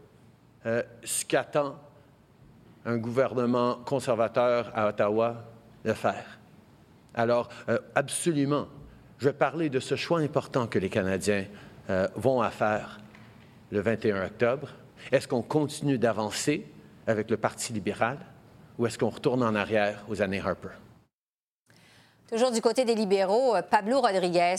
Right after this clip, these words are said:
Speaker 2: candidat dans la circonscription montréalaise d'Honoré Mercier, a fait une annonce en matière culturelle aujourd'hui à Montréal. Il a promis qu'un gouvernement libéral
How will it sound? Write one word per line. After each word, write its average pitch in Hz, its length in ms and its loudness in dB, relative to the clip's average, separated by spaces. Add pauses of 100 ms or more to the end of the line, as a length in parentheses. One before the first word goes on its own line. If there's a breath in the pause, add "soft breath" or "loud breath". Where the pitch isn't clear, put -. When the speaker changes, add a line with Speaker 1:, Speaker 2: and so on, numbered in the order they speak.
Speaker 2:
candidat 165 440 0
dans 165 100 0
la 147 100 2
circonscription 156 720 -2
montréalaise 156 580 0
d'Honoré 147 360 0
Mercier, 165 480 -2
a 147 100 2
fait 190 180 -2
une 175 80 0
annonce 175 280 -2
en 156 60 -2
matière 156 360 -2
culturelle 165 600 0
aujourd'hui 135 320 -2
à 151 80 2
Montréal. 131 500 -4
Il 123 100 -12
a 123 60 -8
promis 143 300 -6
qu'un 143 120 -2
gouvernement 135 440 -2
libéral 139 580 0